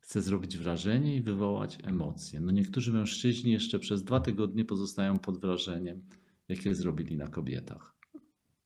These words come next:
I vice versa. Czym ten człowiek emanuje, kiedy mówi: „Kocham cię”? Miłością czy nienawiś-, nienawiścią? No popatrz, ile jest oszukanych kobiet i mężczyzn.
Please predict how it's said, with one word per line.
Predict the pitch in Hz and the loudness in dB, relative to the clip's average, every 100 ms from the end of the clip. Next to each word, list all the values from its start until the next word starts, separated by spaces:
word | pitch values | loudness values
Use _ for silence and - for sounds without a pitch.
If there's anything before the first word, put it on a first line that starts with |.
| _ - | _ 0
I | |
vice | 208 - 78 | 0 0 -4
versa. | - - - _ _ _ _ _ _ _ _ _ _ _ _ _ _ _ _ _ | -6 -10 -18 _ _ _ _ _ _ _ _ _ _ _ _ _ _ _ _ _
Czym | - 220 226 | 4 8 8
ten | 170 | 8
człowiek | 151 156 143 127 | 6 4 4 4
emanuje, | 120 113 107 80 65 | 6 8 6 4 2
kiedy | - 78 | 0 -2
mówi: | 82 80 78 | -2 -4 -6
„Kocham | 71 73 65 | -6 -6 -6
cię”? | - | -2
Miłością | 87 104 143 - 160 | 2 4 4 2 -2
czy | 151 147 | -2 -2
nienawiś-, | 135 127 - - - - | 0 0 -2 -8 -10 0
nienawiścią? | 113 - 101 90 - - - 65 - _ _ _ - - | 0 4 4 4 0 -8 -8 -10 -12 _ _ _ -12 -2
No | 151 | 2
popatrz, | 311 - - - - _ _ _ - | 2 0 -6 -10 -16 _ _ _ -2
ile | 214 208 | 2 4
jest | 123 | 4
oszukanych | 104 - - 107 95 - | 0 -2 0 2 0 -2
kobiet | - 92 92 90 - - _ _ - | -2 -2 0 -4 -6 -18 _ _ -6
i | 92 | -2
mężczyzn. | 85 85 73 - - - - - | -2 -2 -4 -8 -10 -12 -14 -16